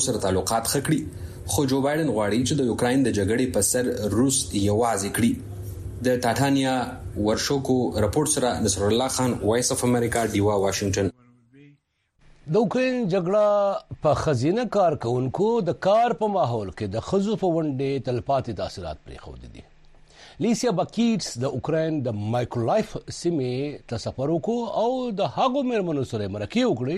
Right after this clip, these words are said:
Speaker 2: چې د ټراکټور یا ټراکټر چلولو روزنه کوي. دا هغه کارونه وو چې تر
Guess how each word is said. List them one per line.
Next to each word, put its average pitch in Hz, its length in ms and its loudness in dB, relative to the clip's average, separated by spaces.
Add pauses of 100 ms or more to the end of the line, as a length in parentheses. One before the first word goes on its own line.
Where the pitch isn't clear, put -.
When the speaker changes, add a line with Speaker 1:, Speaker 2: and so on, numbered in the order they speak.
(120)
Speaker 2:
چې 156 160 -6
د - 20 -4 (280)
ټراکټور 147 640 -2 (480)
یا 151 80 2 (180)
ټراکټر 107 440 -4 (480)
چلولو 156 420 2 (160)
روزنه 98 340 -4
کوي. 80 200 -8 (460)
دا 98 140 -2
هغه 113 240 -2 (720)
کارونه 135 320 2
وو 202 160 0
چې 165 300 -2
تر - 60 -2